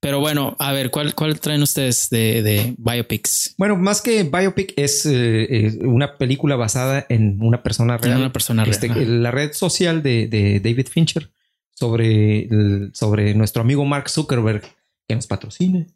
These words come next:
Speaker 2: <laughs> Este
Speaker 1: Millonario, uno de los millonarios del
Speaker 2: Así,
Speaker 1: mundo.
Speaker 2: así es, el dueño de Facebook. No, este,
Speaker 1: <laughs>
Speaker 2: y en la, y la película plantea los, eh, los, eh, inicios de Facebook,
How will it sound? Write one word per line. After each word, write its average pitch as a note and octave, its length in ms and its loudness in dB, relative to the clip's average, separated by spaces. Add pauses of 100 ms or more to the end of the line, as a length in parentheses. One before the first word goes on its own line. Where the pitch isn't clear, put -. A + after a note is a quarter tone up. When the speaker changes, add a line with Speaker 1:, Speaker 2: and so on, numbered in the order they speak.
Speaker 2:
<laughs> A#2+ 120 -18 (300)
Este F3+ 300 0
Speaker 1:
Millonario, C3+ 760 0
uno C#3 200 2
de C3+ 80 0
los B2 220 0
millonarios A#2 560 4
del A#2 100 2
Speaker 2:
Así, A2 140 2
Speaker 1:
mundo. B2 220 4
Speaker 2:
así B2 80 2
es, B2 160 -2
el C#3+ 160 0
dueño E3 240 2
de D3 80 2
Facebook. A2+ 520 -2
No, B2+ 200 2
este, A2+ 380 0 (140)
Speaker 1:
<laughs> A#2 140 0
Speaker 2:
y C#3+ 100 2
en D3 80 0
la, D3 180 -4
y E3 100 2
la D#3+ 140 0
película G#3+ 400 -2
plantea F3+ 560 0 (400)
los, A#2+ 520 0
eh, A2 380 4
los, A#2+ 440 -2 (260)
eh, A#2+ 400 -2
inicios D#3 580 0
de F3 80 0
Facebook, F3+ 460 -2